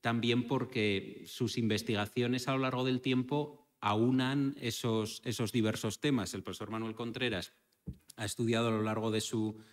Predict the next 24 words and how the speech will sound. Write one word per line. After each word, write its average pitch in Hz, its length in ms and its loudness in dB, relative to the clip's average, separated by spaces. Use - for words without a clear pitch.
de 117 140 -4
su 117 120 -6
trayectoria 110 800 -2
las 101 480 -6
formas 110 420 -2
de - 80 -2
participación, 127 880 2
diversas 110 460 0
formas 110 420 0
de 101 580 4
participación 107 580 -2
directa 104 340 -2
de 104 80 -2
la 101 100 -2
ciudadanía. 123 760 0
Fue 117 180 -2
uno 110 180 0
también 110 400 0
de 107 240 0
los 104 140 -2
primeros 107 340 0
estudiosos 107 580 0
que 110 100 -4
atendió, 104 600 2